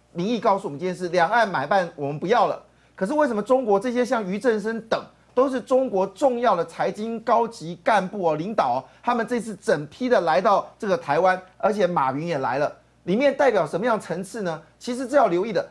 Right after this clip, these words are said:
中国大陆在发展过程当中，它已经开始展现一件事情，什么展现事？它必须要想办法去纳入周围的企业的资源，更加加注它面对到未来的困境。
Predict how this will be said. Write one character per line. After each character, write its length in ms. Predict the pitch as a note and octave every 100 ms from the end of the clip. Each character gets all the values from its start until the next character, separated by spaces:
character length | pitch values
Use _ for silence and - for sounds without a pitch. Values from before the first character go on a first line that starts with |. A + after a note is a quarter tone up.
| _ _
中 220 | - D4
国 140 | C4 A#3+
大 160 | B3+
陆 100 | A#3+
在 160 | A3+ A#3
发 220 | A#3 A#3
展 160 | G#3 D#3+
过 160 | A3+
程 180 | G3 G3
当 180 | G#3 G#3+
中， 140 | A3+
它 200 | A3+ C4
已 60 | A3
经 140 | A3+
开 200 | A3 A#3+
始 100 | A#3
展 280 | G#3+ - D3+
现 160 | D#3 A3+
一 40 |
件 160 | A3 A3
事 160 | G#3
情， 240 | F3+ C3+ C3 _
什 100 | -
么 60 | G#3+
展 80 | A3
现 100 | A#3
事？ 160 | G#3+ - -
它 200 | C4 C4+
必 300 | C#4 C#4+ A#3+
须 200 | - A#3+
要 220 | A#3 - - _
想 420 | - G#3+ E3 E3
办 280 | D4 B3+ G#3
法 220 | E3+ C3
去 240 | C#3 A#3+
纳 360 | A3+ C#4 B3+ G#3+
入 220 | B3 G#3+ - - A#3+
周 320 | C4+ C4+ C4
围 240 | G#3 F#3
的 160 | G3 F#3+
企 340 | - - B3
业 100 | A#3
的 100 | G#3
资 340 | G3 - A#3+ B3+
源， 220 | F3 D3+ - _ -
更 260 | C4+ A#3
加 240 | B3 A#3+ B3
加 300 | C4 B3 B3
注 180 | B3+
它 240 | G#3 A3+ A3+
面 260 | B3+ A3+
对 160 | G#3 G#3+
到 200 | A3 G#3+
未 140 | A#3
来 100 | F#3+
的 80 | E3+
困 180 | - G#3+
境。 200 | G#3+